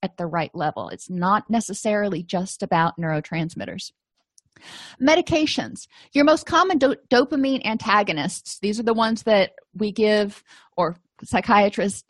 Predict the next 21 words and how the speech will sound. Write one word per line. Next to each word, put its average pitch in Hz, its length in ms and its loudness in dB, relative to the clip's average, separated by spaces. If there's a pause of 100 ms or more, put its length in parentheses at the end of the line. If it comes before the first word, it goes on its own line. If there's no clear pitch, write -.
(100)
give 196 420 2
people 226 320 -2
with 196 160 -4
schizophrenia 196 960 -4 (240)
to 220 100 0
address 202 300 2
their 190 120 -2
positive 185 480 0
symptoms, 156 380 -8
their 165 120 -6
hallucinations, 180 720 -4
their 170 120 -2
delusions, 156 640 -6
et - 100 -12
cetera. 160 360 -2 (400)
Risperidone, 233 600 0
Haldol, 208 480 4
Zyprexa. 196 840 2 (760)
Interestingly, 214 840 0 (260)
Reglan 202 580 0 (300)
is 214 180 2